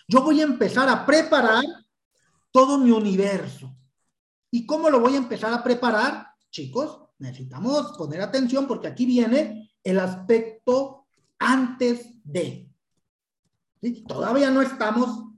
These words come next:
en. ¿sí? Durante. Esto es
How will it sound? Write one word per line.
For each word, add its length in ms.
en. 560
¿sí? 160
Durante. 680
Esto 340
es 140